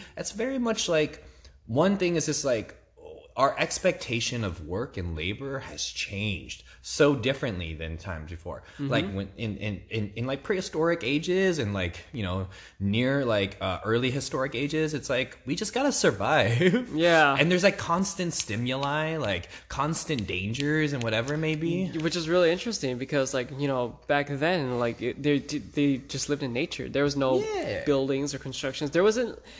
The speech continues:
Speaker 2: really a s-, a place where they could be s-, safe twenty-four seven.
Speaker 1: Mm-hmm.
Speaker 2: You know?
Speaker 1: Right. And so, so I'll say this, right? Like, the show Walking Dead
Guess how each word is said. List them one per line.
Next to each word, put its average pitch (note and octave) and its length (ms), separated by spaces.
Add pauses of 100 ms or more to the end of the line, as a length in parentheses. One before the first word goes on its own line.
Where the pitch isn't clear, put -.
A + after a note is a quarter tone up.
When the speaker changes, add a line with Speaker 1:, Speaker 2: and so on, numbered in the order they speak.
(100)
Speaker 2:
really F#3+ 300
a E3+ 40
s-, - 300 (140)
a - 40
place D#3+ 380
where C#3+ 100
they C3+ 120
could C#3 200
be B2+ 120
s-, - 260 (220)
safe - 480
twenty-four C3 520
seven. - 500
Speaker 1:
Mm-hmm. D#3 480 (160)
Speaker 2:
You B2+ 60
know? F3+ 40
Speaker 1:
Right. G#2+ 300 (140)
And C3 120
so, A2+ 500 (760)
so D#3+ 160
I'll D3 120
say F3+ 160
this, - 220
right? E2+ 220
Like, D#2 320 (640)
the A#2+ 400
show C3+ 240
Walking G#2 480
Dead E2 300